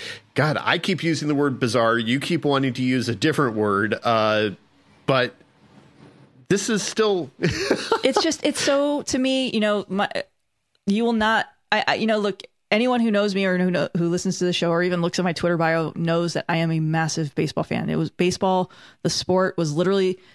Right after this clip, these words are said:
Speaker 2: I fell in love with it at age twelve, and I have loved it ever since. I consider it my first true love. And even though it sometimes doesn't love me back as a Dodger fan, but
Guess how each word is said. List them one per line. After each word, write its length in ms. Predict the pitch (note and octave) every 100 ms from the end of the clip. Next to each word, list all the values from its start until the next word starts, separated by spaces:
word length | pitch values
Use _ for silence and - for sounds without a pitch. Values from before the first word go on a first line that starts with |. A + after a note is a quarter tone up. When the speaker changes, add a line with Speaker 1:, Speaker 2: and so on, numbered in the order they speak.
| _
Speaker 2:
I 100 | -
fell 320 | F3+ - G3+
in 80 | G3+
love 140 | F3 E3+
with 100 | E3
it 140 | E3
at 100 | D#3
age 260 | D#3+ D#3 -
twelve, 340 | D#3 D#3 D#3+ -
and 100 | E3
I 40 |
have 180 | D#3 D3+
loved 240 | D#3+ F3
it 80 | E3
ever 200 | D#3+ D#3+
since. 260 | - D#3 D3+
I 60 |
consider 360 | D#3 D#3+ G3 F#3
it 120 | F3+
my 100 | D#3
first 340 | - F#3 F3
true 180 | - E3
love. 300 | D#3 D3 - _ - _
And 380 | E3+ E3 E3 E3+
even 200 | G#3+ A#3+
though 120 | A#3
it 100 | A3+
sometimes 360 | G#3+ G#3 G#3
doesn't 260 | F#3 F3 F3+
love 180 | E3+ D#3+
me 120 | E3+
back 280 | E3 D#3 D#3
as 80 | D3+
a 60 |
Dodger 300 | - E3 -
fan, 200 | - F3 - - - - _
but 300 | G3 F#3 F3+